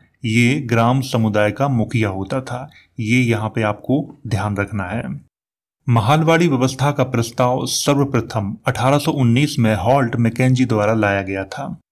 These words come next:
लेकिन अठारह सौ बाईस में ही इसे कानूनी रूप प्रदान किया गया था। तो यहाँ पे मैं आपको समझा देता हूँ महालवाड़ी व्यवस्था के बारे में।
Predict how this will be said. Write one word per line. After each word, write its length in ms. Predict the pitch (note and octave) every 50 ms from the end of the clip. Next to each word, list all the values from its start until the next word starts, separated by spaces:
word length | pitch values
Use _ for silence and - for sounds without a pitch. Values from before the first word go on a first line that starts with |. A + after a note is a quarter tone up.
| _ _ _ _ _ -
लेकिन 200 | C3 D3 D3+ F3
अठारह 320 | E3 - - A#2+ C#3+ D#3
सौ 160 | D3+ - D3+ B2
बाईस 380 | A2+ A2+ A2+ A#2+ C#3 C#3+ C#3 -
में 140 | B2 A#2 A2+
ही 180 | G#2+ G2+ A2+ B2 - -
इसे 280 | D3 C#3 - B2 G#2+ G#2+ A2+ - - _ _ _ _ _ _ _
कानूनी 440 | - C3 C#3 C#3+ D3 D#3 D#3 D3+ C#3+ A#2+
रूप 280 | G#2 G#2+ G#2 A2 - - - _
प्रदान 420 | - B2+ A2+ G#2+ G#2+ G2+ G2+ G#2 B2 D3+ - _ _ _ _
किया 240 | - C#3 B2 A#2 G#2
गया 220 | G2 G2 F#2+ F#2
था। 220 | F#2 - - C#3 - D#3+ - - _ _ _ _ _ _ _ _ _ _ _ _ _ _ _ _ _ _
तो 60 | - C3
यहाँ 280 | A#2+ B2 A2+ B2+ C#3+
पे 120 | C#3 - E3
मैं 100 | D#3+ D#3
आपको 240 | D3+ D3 - D#3+ D3
समझा 320 | - C#3+ B2 A#2 A2+ B2+ C3+
देता 260 | B2 A#2 A#2 A#2 B2+
हूँ 160 | B2+ C3 D3+
महालवाड़ी 560 | D3 B2+ A2+ G2+ B2 B2 A2+ A2 A2 G#2+ A2+ B2
व्यवस्था 420 | A#2+ G#2 G#2+ G#2+ - - - A2+
के 120 | G#2+ A2+ A2
बारे 240 | G2+ F#2 F#2 F#2 F#2+
में। 120 | A2 A#2